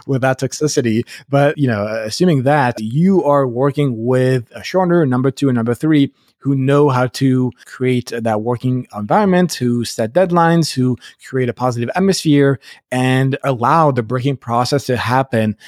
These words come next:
in a way that also adds some social dynamic to it. Now, conversely, if you're not in those kinds of rooms,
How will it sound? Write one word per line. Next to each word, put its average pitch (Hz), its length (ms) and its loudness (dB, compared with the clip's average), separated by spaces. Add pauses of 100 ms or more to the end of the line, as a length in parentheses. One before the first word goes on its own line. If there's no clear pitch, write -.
(140)
in 127 140 -2
a 117 80 0
way 123 320 2
that 120 240 0
also 143 360 0
adds 117 340 0
some 120 160 -2
social 123 280 -2
dynamic 110 400 -2
to 156 220 2
it. 104 180 -2 (220)
Now, 117 100 -2
conversely, 185 500 0
if 113 120 -4
you're 127 100 0
not 143 400 2
in 127 380 -2
those 143 180 2
kinds 135 200 0
of 110 120 -6
rooms, 120 300 0